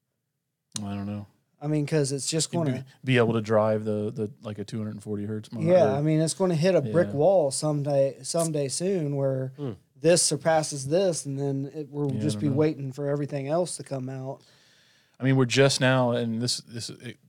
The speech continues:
Speaker 1: the first couple of paragraphs was talking about, we're just now getting to where we're seeing graphics cards again.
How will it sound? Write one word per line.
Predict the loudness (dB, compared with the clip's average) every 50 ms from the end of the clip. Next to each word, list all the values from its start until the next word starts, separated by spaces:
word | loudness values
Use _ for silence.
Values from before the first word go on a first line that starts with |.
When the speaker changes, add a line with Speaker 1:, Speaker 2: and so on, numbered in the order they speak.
| _ _
Speaker 1:
the | -14
first | -10 -8 -8 -6 -4
couple | -6 -6 -4 -6 -6
of | -4
paragraphs | -2 -2 -2 0 -2 -2 -2 -4
was | -6 -4
talking | -2 -2 -2 -2 -4
about, | -4 -4 -4 -4
we're | -4 -4
just | -4 -4 -4 -2 -2
now | -2 -2 -2
getting | -2 -4 -4 -4 -4 -6 -8 -12 -16
to | -10 -4
where | -2 -2 0
we're | 0 0 -2 -2
seeing | -2 -2 0 2 2 2 2 2 0
graphics | 0 -2 -4 -6 -10 -10 -8
cards | -6 -6 -6 -8
again. | -8 -6 -6 -6 -6 -6